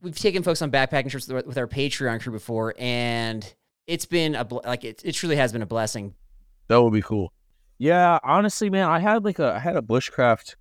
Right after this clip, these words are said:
Speaker 2: course, a school one time, and I, and I just, I, I felt so uncomfortable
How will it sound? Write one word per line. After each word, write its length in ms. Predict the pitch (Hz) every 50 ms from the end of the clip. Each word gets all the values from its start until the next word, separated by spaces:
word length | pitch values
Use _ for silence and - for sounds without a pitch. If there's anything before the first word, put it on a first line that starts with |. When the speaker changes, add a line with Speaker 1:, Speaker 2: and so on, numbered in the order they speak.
| _ -
Speaker 2:
course, 460 | - - 110 107 113 117 110 - -
a 60 | 82
school 480 | - - - - 117 117 127 127 117 101
one 240 | 95 92 92 90 87
time, 520 | - 95 92 95 95 95 92 92 92 90 - _ _ _ - - - _ -
and 160 | - 98 104
I, 140 | 107 110 - -
and 160 | 92 101 107
I 100 | 107 104
just, 440 | 98 - 113 117 117 110 - - -
I, 220 | 92 98 95 95 - -
I 80 | 82
felt 340 | - - - 101 104 - -
so 240 | - - 101 101 101
uncomfortable 720 | 95 - 98 98 - - 98 92 90 90 87 85 - -